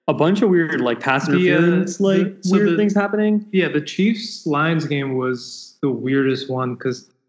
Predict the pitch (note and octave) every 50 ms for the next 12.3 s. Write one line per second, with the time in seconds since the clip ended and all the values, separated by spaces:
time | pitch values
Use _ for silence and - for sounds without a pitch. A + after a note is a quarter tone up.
0 | _ _ - C#3+ F3 F#3+ G3+ G3 G3 - F3+ E3 D#3+ E3 D#3 C#3+ D3 D3+ - -
1 | C#3+ C#3+ - C#3+ B2 B2+ C3 C3 - D3+ C3+ B2 - - _ - C3 C#3 C#3 C#3
2 | C#3 C3 - - B2+ B2 - C#3 B2+ C3 B2 - - A#2 A2+ B2+ D3+ D#3+ E3 F3+
3 | E3+ - - - - _ _ _ _ _ _ _ _ _ - C3 A2+ A2 B2+ B2
4 | B2+ B2 - - B2 A#2 A#2+ A#2+ A#2 A#2 A#2 - - - - - _ _ _ _
5 | _ - - D3+ D#3 E3+ C#3+ C3 - - C#3+ D3 D3 C3+ B2 A#2+ B2 B2 B2 A#2+
6 | A#2+ B2 B2+ C3 D3 C#3+ C#3+ D3 C#3+ D3 C#3 C3 B2 B2+ B2+ B2+ - C3+ B2+ C3
7 | C3 C#3 C#3 C#3+ C3+ C3+ C#3+ D3 D3 D#3 D#3 D#3+ E3 E3 D#3+ D#3+ - _ _ _
8 | _ _ _ _ _ _ _ _ _ _ _ _ _ _ _ _ _ - - E3+
9 | D#3+ D3+ D3+ D3+ D3+ D3 D3+ D3+ D3 C#3+ C#3+ C#3+ C#3 C3+ C3 B2 A#2+ B2+ C3 C3+
10 | C3+ B2+ A#2+ A#2+ B2 B2 B2+ B2 A#2+ - - - B2+ B2 B2 A#2+ B2 B2 A#2+ B2
11 | A#2+ - _ _ _ _ _ _ _ _ _ _ _ _ _ _ - C#3+ C3 B2+
12 | B2 A#2 A2+ G#2+ - -